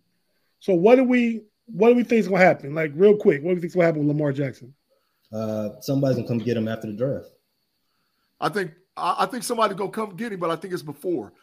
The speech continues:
Speaker 3: The Colts is deciding on whether or not they're gonna pull the trigger, 'cause it's Lamar Jackson or Anthony Richardson. They're deciding on what they're gonna do.
Speaker 2: I don't, I, I don't, I don't think this happens before, before the draft, and, and let me tell you why.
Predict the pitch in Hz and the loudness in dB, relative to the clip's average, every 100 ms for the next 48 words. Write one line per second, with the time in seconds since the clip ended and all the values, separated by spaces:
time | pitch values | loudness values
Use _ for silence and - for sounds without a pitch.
0 | _ - 139 233 247 214 165 175 196 190 | _ -12 0 2 2 -2 -10 -8 -2 -2
1 | 180 175 175 165 156 165 147 - 151 135 | -2 -6 -6 -6 -6 -8 -10 -8 -10 -8
2 | 147 117 92 _ _ _ _ _ _ - | -10 -12 -14 _ _ _ _ _ _ -4
3 | 175 151 175 165 190 208 165 208 185 175 | -2 -2 -2 0 2 0 0 -2 -2 -6
4 | 165 165 160 151 139 135 - - _ - | -8 -8 -8 -6 -6 -6 -16 -20 _ -20
5 | _ _ _ _ _ _ 151 165 151 185 | _ _ _ _ _ _ 2 2 0 0
6 | 170 156 151 147 139 135 117 113 - _ | 0 0 -6 -8 -8 -10 -10 -12 -14 _
7 | _ _ _ _ _ _ _ _ _ 117 | _ _ _ _ _ _ _ _ _ -2
8 | 139 135 131 - _ - 131 120 135 131 | 0 0 -2 -18 _ -8 -8 -2 0 4
9 | 143 127 123 120 139 135 135 117 107 110 | 2 2 -4 0 0 0 0 -2 -2 -4
10 | 113 101 98 82 98 - 107 92 - 98 | -4 -4 -6 -10 -12 -10 -10 -10 -6 -6
11 | 90 92 90 92 101 107 104 104 113 117 | -4 -8 -8 -10 -10 -8 -6 -6 -4 -4
12 | 117 110 101 101 | -4 -4 -4 -6